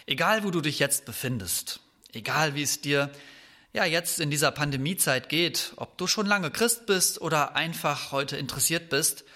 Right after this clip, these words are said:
schön, dass du jetzt dabei bist. Heute erleben wir bereits den dritten Sonntag in Folge ohne Live-Gottesdienst, ohne die gemeinsame direkte Begegnung, den gemeinsamen Lobpreis in Liedern.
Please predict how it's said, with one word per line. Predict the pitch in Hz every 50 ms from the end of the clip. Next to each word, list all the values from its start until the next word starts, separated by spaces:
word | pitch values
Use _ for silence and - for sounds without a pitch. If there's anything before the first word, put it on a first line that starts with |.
| - - - - - - -
schön, | - - - 180 180 180 185 185 170 165 - -
dass | 120 120 - -
du | 117 113
jetzt | 117 117 - -
dabei | 117 104 98 117 117 113
bist. | 92 98 85 - - - - - - _ _ _ _ _ _ _ _ _ _ _ _ _ _ _ _ _ _ _ _ _ - - - - _ -
Heute | 151 185 185 185
erleben | 156 147 156 170 180 180 170
wir | 165 156
bereits | 135 151 131 143 160 170 - - - - -
den | 160 160 170 151
dritten | - 233 233 240 139 117
Sonntag | 113 135 135 127 131 113 - -
in | 117 107
Folge | - - 151 160 175 180 151 147 - -
ohne | 160 185 185 170 156
Live-Gottesdienst, | 151 147 151 151 147 - 135 123 117 123 - - - 117 107 104 101 - - - - - - - _
ohne | 170 175 196 190 156
die | 135 143 139
gemeinsame | 123 151 135 135 135 143 160 165 156 165 147 143 135 117
direkte | - 131 143 - - -
Begegnung, | 123 120 117 120 151 180 - - 120 120 147 170 165 - - - - - - - - -
den | 151 156 151
gemeinsamen | 147 143 143 151 180 180 165 170 151 139 131
Lobpreis | 135 165 196 190 - 151 139 143 -
in | - 147
Liedern. | 131 135 160 160 143 110 101 95 95 98